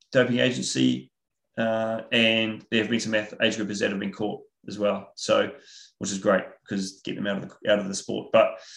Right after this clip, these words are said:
um, just be aware that if you are on any medication, to, um, just double check with the,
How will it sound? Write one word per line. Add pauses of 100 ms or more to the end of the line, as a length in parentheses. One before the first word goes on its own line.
(260)
um,
just
be
aware
that
if
you
are
on
any
medication, (140)
to,
um, (100)
just
double
check
with
the,